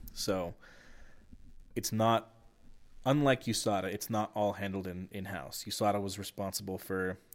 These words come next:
collection, shipping, testing, all of that. Now it's kind of been broken down into different compartments where D F S I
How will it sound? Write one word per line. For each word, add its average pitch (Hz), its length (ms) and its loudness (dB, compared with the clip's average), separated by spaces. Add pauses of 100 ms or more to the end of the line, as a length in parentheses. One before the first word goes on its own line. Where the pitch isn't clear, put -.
collection, 98 720 -4
shipping, 95 540 -6 (100)
testing, 95 460 -4 (420)
all 90 160 0
of 90 80 -8
that. 73 240 -8
Now 104 260 2
it's 98 120 -2
kind 101 260 -2
of 92 180 -8
been 95 460 -2 (400)
broken 104 300 0
down 95 240 0
into 95 160 -6
different 98 360 -6
compartments 95 720 -4
where 87 200 -4 (140)
D 101 200 -2
F 95 180 -4
S 95 220 -4
I 104 360 -2